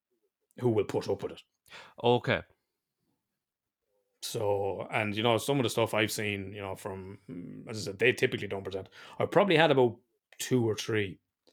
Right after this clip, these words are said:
Speaker 1: um, I'd say, in all my time. And w-, I remember one, one person in particular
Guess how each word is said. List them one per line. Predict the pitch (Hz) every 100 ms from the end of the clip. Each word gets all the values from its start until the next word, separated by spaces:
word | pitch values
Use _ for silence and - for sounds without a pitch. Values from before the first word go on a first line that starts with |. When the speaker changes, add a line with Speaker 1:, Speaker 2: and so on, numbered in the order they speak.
| _ _ _ _ -
Speaker 1:
um, | 131 107 98 95 101
I'd | 95 -
say, | 104
in | 101 98
all | 101
my | 95 92
time. | - 90 87 80 _ - - - 147
And | 104 98 92 92 90 87 - _ _ _ _ -
w-, | 196 214 147 117 117 - 143
I | -
remember | 120 113 104
one, | 110 117 113 110
one | 110 107
person | 110 110 - 104
in | 104
particular | 101 - 110 - 107 98 82